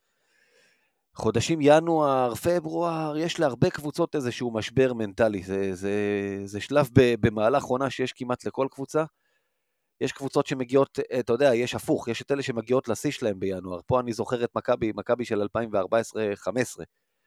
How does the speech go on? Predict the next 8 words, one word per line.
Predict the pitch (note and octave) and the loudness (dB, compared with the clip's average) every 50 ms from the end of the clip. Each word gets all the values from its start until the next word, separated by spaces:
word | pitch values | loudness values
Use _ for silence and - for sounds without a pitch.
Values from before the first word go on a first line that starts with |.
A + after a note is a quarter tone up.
| _ _ _ _ | _ _ _ _
הייתה | - G2 - - | -8 0 4 4
בשיא | C3+ C#3 B2+ - - E3 | 6 6 6 4 4 2
שלה | - E3 C3+ B2+ | 4 4 6 6
בפברואר, | A2+ A#2 A2+ - D3 C3 A2 G2 F#2+ F2+ E2 - _ _ _ _ _ _ _ - | 6 4 4 6 4 4 4 2 -2 -2 -4 -6 _ _ _ _ _ _ _ -8
וזה | F#2+ F#2+ G#2+ | -6 -4 0
דבר | A2 A2+ B2+ B2 | 4 4 6 8
רע | B2 D3+ D3 | 10 8 8
לקבוצה. | B2+ - - G#2+ G2 - - | 8 6 -2 -6 -10 -8 -10